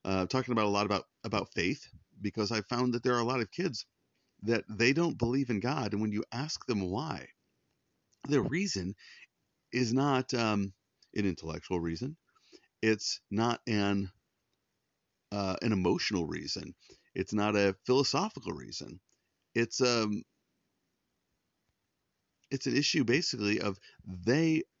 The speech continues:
don't believe in a God that I don't believe in, right? They have been told something about God that's not true. And so they've rejected that because they've seen it play out in their life that this is just not true. And so they say, "Well, I don't believe that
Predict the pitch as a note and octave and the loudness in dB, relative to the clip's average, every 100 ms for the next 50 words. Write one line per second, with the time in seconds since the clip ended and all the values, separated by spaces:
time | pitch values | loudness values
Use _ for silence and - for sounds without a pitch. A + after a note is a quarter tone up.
0 | G#2+ A#2 C3 A#2 A#2 B2+ A2+ F2+ A2+ A#2 | -6 0 0 0 0 0 0 -2 0 0
1 | G2 - F#2+ G#2+ B2 C4+ G3+ - D#2 D2+ | 0 -4 -2 -2 0 -2 -4 -6 -10 -12
2 | - A#1+ - _ _ _ G2+ G#2 - - | -18 -20 -20 _ _ _ 0 0 0 -18
3 | - A2+ D#3 B2 B2 G2+ - C3+ F3 - | 0 4 4 4 2 2 0 0 -2 -2
4 | G2 - F2+ F2+ F#2+ G2+ G2 F#2+ G2+ A#2+ | -4 -4 -6 -4 -4 -4 -4 -4 -2 -2
5 | - G#2+ - - G3+ - - _ _ _ | -2 -4 -4 -6 -4 -4 -8 _ _ _
6 | - A2+ B2+ A#2+ C3 A2+ G#2+ F2+ F3 - | -4 -2 2 2 2 0 -2 -2 -2 -2
7 | G2+ F2+ G#2+ C3 - A#2+ B2+ A#2 - - | -2 -2 -6 -6 -4 -4 0 -2 -2 -2
8 | D3+ C3+ G2 - _ - _ _ _ _ | -2 0 0 -2 _ -20 _ _ _ _
9 | - B2 C3 C3 C3 B2 B2 G#2 C#3+ D3+ | -2 2 4 4 2 2 2 2 2 -2
10 | - A2 - A#2 - A#2 A2 G2 - F#3 | -4 -8 -4 -4 -4 -4 -2 -2 -2 -6
11 | A3 - _ _ _ - _ - - A#2+ | -8 -8 _ _ _ -20 _ -10 0 2
12 | A#2 - _ _ _ - C3 A#2+ B2 B2 | 2 -2 _ _ _ -2 0 4 4 4
13 | B2 A#2 A#2+ C3+ G#2 G#2+ G#3 E3+ E2+ | 2 2 2 0 0 0 -2 -4 -8